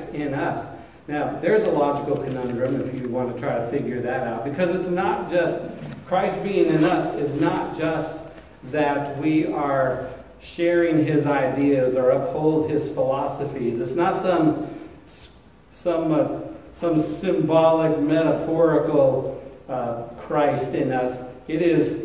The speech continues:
really, truly Christ, the divine Christ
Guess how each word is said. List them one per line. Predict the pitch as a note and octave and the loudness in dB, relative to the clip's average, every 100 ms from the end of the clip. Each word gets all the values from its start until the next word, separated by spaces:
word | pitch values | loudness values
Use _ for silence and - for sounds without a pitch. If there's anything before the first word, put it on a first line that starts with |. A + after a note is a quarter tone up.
| - | -8
really, | C3+ C#3+ E3+ G#3 G#3 G#3 F#3 - | -4 0 2 4 4 2 -2 -8
truly | - F3 F3 F3 F3 F3 F3 E3+ E3+ - | 2 6 6 8 8 8 4 -4 -10 -10
Christ, | E3+ D#3 D#3 D#3 D#3 - - - - - - - | -2 0 0 -2 -4 -10 -16 -20 -20 -20 -20 -14
the | B2 | -8
divine | C3 C3+ C3+ D3+ D#3+ D#3+ D#3 | -4 -2 0 0 2 2 2
Christ | D#3 D3 D3 C#3+ | 0 0 0 -2